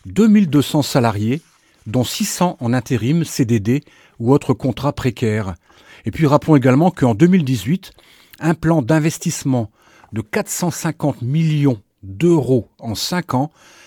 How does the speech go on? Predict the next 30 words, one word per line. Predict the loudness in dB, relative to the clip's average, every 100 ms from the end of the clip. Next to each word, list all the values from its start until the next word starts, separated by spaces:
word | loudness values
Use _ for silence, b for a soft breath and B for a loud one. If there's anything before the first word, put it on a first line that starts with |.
| b
avait | -4 0
été | 2 2 0
annoncé | 2 0 -2 -4
par | -4 -4
Carlos | -4 0 0
Ghosn, | 0 2 2 2 0 -4 b b b b
à | 0
l'époque | 0 0 0
P | 2
D | 2
G | 2 2
de |
Renault, | 2 2 2 0 -2 b b b b
à | 2
l'occasion | 2 2 2 2
d'une | 2 0
visite | -2 -2 0
d'Emmanuel | 2 4 4 4
Macron | 2 -2 -4 -6 -6 _
chez | -10 -6 -2
M | -2
C | -4 -2 0
A. | 0 -4 b b b b b b -4
L'annonce | 0 4 4 2
du | 0
projet | 0 0 2
de | 0
délocalisation | 0 2 2 0 0 -2 -2 -2 -2
vers | -2 -4
Douai | -2 0 0 -2